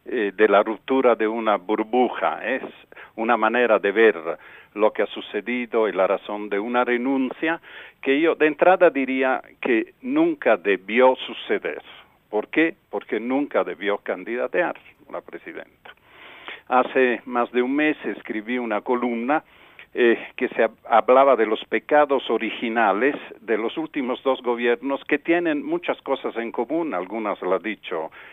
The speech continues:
eh, el mismo Roger, pero tienen, eh, desde un punto de vi-, de vista, ah, digamos, eh, ah, eh, superior, mirando, con una mirada, eh,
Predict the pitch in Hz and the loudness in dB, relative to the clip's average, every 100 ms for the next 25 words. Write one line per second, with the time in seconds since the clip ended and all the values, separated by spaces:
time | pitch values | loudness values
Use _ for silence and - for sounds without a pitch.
0 | - 113 92 90 98 92 95 113 123 - | -16 -10 -8 -8 -10 -10 -6 2 2 2
1 | 143 139 - - _ - 156 156 - - | -2 -4 -10 -20 _ 4 6 6 2 0
2 | 185 196 185 170 165 151 - - 117 139 | 2 2 -2 -2 -2 -2 -4 -10 -2 -2
3 | 151 151 147 185 175 156 135 135 151 - | -2 -6 -4 -6 -2 -4 -2 -2 -4 -4
4 | 107 117 123 113 - - 117 98 92 104 | -4 -2 0 0 -2 2 4 4 2 -2
5 | - - 104 110 127 127 110 98 - - | -6 -14 -10 -6 -4 -4 -6 -8 -10 -8
6 | 98 87 67 92 - - - 110 - - | -4 -4 -4 -6 -8 -10 -10 -10 -10 -18
7 | - - - 110 - - - - - - | -20 -20 -14 -10 -8 -8 -10 -14 -16 -14
8 | 135 139 123 139 156 139 90 82 98 117 | -4 2 2 6 6 6 4 -2 -6 0
9 | 123 135 123 117 120 117 120 117 120 127 | 2 2 -2 -6 -4 0 0 0 2 4
10 | 135 113 82 80 - - - 101 98 | 4 2 -2 -2 -8 -16 -4 -2 -2